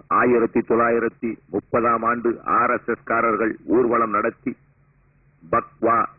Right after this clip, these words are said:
ஜந்தா என்ற அவர்களின் தேசிய கொடிக்கு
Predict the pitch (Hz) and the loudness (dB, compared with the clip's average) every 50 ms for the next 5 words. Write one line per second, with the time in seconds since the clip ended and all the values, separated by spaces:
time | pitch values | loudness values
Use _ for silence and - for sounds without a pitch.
0 | _ _ - - 113 117 117 113 104 110 107 85 - - - _ _ _ _ _ | _ _ -6 -4 -4 -2 -2 -2 0 0 0 0 0 -4 -12 _ _ _ _ _
1 | - 110 117 120 113 117 113 104 101 110 113 110 101 113 110 107 98 80 76 110 | -4 -2 -2 -2 0 0 2 2 2 2 2 2 0 0 -2 -2 -4 -2 0 0
2 | 123 113 - - 120 110 - - 107 107 107 - - 101 95 - | 0 0 0 -2 -2 -2 0 0 0 0 -2 -4 -4 -4 -4 -4